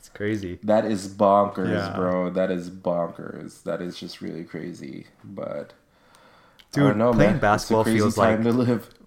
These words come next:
Speaker 1: the idea of playing any kind of basketball feels really far away. Like, if this was, if this is week two or te-, day,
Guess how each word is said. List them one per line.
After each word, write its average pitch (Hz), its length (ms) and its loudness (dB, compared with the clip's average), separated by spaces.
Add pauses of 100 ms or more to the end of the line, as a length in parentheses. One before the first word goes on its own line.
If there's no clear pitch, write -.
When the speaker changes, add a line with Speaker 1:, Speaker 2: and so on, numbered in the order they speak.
(180)
Speaker 1:
the 120 200 0
idea 110 440 2
of - 120 -4
playing 101 380 -6 (180)
any 98 240 -4
kind 92 180 -6
of 85 100 -6
basketball 92 720 -6 (120)
feels 90 300 -8
really 82 180 -8
far - 320 -10
away. - 220 -12 (1040)
Like, 127 160 2
if 104 120 0
this 139 200 4
was, 160 260 2
if 120 160 0
this 165 120 2
is 185 160 -2
week 107 260 -2 (220)
two 113 160 0
or 87 140 0
te-, - 180 -10
day, 104 460 -2